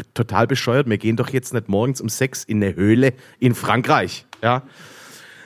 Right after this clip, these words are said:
Haben wir dann natürlich doch gemacht. Ich muss auch sagen, es war dann tatsächlich, es war so eine B G, befahrbare Höhle. Wir haben die Instrumente mit reingenommen, haben da dann auch gespielt.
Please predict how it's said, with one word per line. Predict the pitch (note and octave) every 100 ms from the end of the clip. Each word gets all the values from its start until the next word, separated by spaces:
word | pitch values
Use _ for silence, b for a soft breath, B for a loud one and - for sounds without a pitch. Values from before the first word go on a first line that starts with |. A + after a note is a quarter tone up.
| B -
Haben | E3+
wir |
dann | F3 D#3+
natürlich | D#3 D3 D3+ B2
doch | F3 D#3
gemacht. | G3 G3+ A#2 -
Ich | D3+ A#2
muss | D3+ G3+ C4 -
auch | D3 D#3+
sagen, | D#3 C#3+ B2+ C#3+
es | - C3+ C3+
war | C#3+
dann | D#3
tatsächlich, | C#3+ C#3 D3 E3 D3
es | B2+
war | C3
so | C3
eine | B2
B | B2 A#2
G, | A#2 A#2+ C#3+
befahrbare | C3+ A2 G#2+ B2 C3+ B2+ A#2+
Höhle. | B2+ C3
Wir | A#2+
haben | A2+
die | A2+
Instrumente | A2+ - A2 G#2+ A#2+
mit | C#3+
reingenommen, | A2 A#2 B2 B2 A#2+
haben | A#2 A2
da | G#2
dann | G#2+
auch | F#2 G#2
gespielt. | - G#2 - A#2+ D3+ F#3